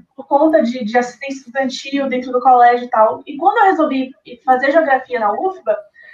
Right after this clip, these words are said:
foi justamente porque eu me envolvo muito nas causas sociais. Eu acredito que, que a geografia é uma ciência que, é, por estudar a relação do homem com o planeta,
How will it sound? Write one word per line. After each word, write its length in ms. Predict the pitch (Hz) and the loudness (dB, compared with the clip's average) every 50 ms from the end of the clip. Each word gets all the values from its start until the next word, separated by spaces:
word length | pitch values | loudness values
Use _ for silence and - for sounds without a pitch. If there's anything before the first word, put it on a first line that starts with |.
| - - _ _ - | -20 -20 _ _ -2
foi 160 | 294 294 294 | 0 0 0
justamente 680 | 294 381 381 - - 415 349 320 320 330 311 - - - | 0 -2 -4 -2 -2 -2 0 0 -2 -4 -6 -8 -4 -2
porque 540 | 392 392 392 - - 330 285 277 269 - - | -2 -2 -2 -2 -2 2 2 4 4 2 0
eu 120 | 262 277 285 | 0 -2 -2
me 100 | 294 294 | -2 -2
envolvo 420 | 277 240 247 - 381 415 427 392 | 0 2 2 2 2 0 -2 -2
muito 180 | 330 330 302 311 | -2 -4 -4 -4
nas 180 | 302 294 - | -6 -6 -4
causas 320 | - 269 262 254 254 254 - | 0 0 0 0 0 -4 -10
sociais. 560 | 254 247 - 247 208 196 196 202 233 254 254 254 - _ _ _ _ _ _ _ - | -12 -10 -6 -4 -2 -2 -2 -2 -4 -4 -8 -10 -12 _ _ _ _ _ _ _ -2
Eu 120 | 247 262 | 0 0
acredito 360 | 262 - 302 302 302 302 294 | 2 2 0 -4 -4 -6 -6
que, 200 | 320 320 302 302 | -4 -4 -4 -4
que 140 | - - 269 | -4 -4 -4
a 40 | 262 | -2
geografia 520 | 269 277 262 277 262 262 262 240 247 240 | 0 0 2 2 0 0 -2 -4 -2 0
é 40 | 247 | 0
uma 160 | 269 320 330 | 2 2 2
ciência 580 | 320 - - 311 285 262 254 254 - - 254 254 - - | 0 0 -2 -4 -4 -4 -6 -10 -8 -6 -6 -6 -8 -10
que, 300 | - 269 254 240 226 - - _ _ _ _ _ _ _ _ - | -12 -10 -8 -8 -8 -10 -12 _ _ _ _ _ _ _ _ 2
é, 400 | 247 247 240 240 240 220 - - - - _ _ | 4 6 6 6 6 4 2 -2 -6 -16 _ _
por 120 | - 339 349 | -2 -2 -2
estudar 580 | 330 - - 370 285 262 262 240 233 220 - - | -2 -4 -4 -2 2 2 4 4 4 2 0 0
a 80 | 269 | 0
relação 440 | 254 262 262 277 285 285 294 285 269 | 2 4 4 4 2 0 -2 -2 0
do 100 | 254 254 | 0 0
homem 240 | 247 269 302 370 370 | 0 0 -2 -4 -4
com 140 | 359 339 311 | -2 -2 0
o 40 | 302 | 2
planeta, 520 | 320 302 262 233 214 202 202 196 196 | 2 0 0 -2 -6 -6 -6 -8 -8